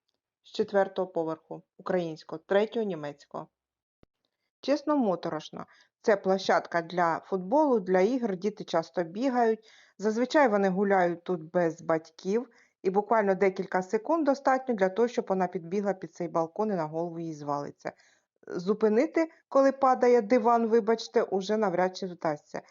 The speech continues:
Тим більше діти часто граються у схованки ось тут під, е, балконами першого поверху. Це дійсно страшно. Розмовляти, в принципі, з такими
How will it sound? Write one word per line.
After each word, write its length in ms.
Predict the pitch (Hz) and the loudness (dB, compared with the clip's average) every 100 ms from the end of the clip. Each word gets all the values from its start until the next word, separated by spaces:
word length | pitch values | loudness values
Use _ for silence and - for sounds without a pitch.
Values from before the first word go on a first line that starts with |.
| _ _ - | _ _ -4
Тим 140 | 233 | 0
більше 280 | 302 349 269 | 0 0 -2
діти 280 | 220 277 240 | -2 -4 -2
часто 460 | - 214 208 - | 2 2 2 -2
граються 520 | 190 190 180 170 - 190 | 2 4 2 0 0 0
у 160 | 190 | 0
схованки 720 | - - 320 294 262 254 240 240 _ _ | -8 0 2 4 2 0 -2 -2 _ _
ось 240 | 262 294 | 0 0
тут 280 | - 240 247 _ | 0 -4 -4 _
під, 300 | - 208 214 | -4 -4 -2
е, 320 | 214 - - 185 - - | -2 0 -2 -2 -6 -12
балконами 760 | - 175 190 185 190 190 180 170 | -6 2 2 2 2 2 2 -2
першого 600 | 165 160 165 - 165 160 | 0 -2 -2 -8 -10 -10
поверху. 640 | - 156 143 151 - - - _ _ | -8 -8 -6 -8 -12 -18 -18 _ _
Це 140 | - 196 | -4 -2
дійсно 420 | 208 294 - 247 | -2 -4 -2 -4
страшно. 580 | - 185 156 - 170 165 | 0 0 0 -2 -4 -2
Розмовляти, 680 | 185 226 226 330 466 285 208 - _ _ | 0 0 2 0 0 -2 -4 -6 _ _
в 40 | - | -2
принципі, 460 | 262 254 214 202 | 0 0 0 -4
з 60 | 190 | -2
такими 640 | 196 196 226 190 175 165 | -4 -2 -2 -2 -2 -4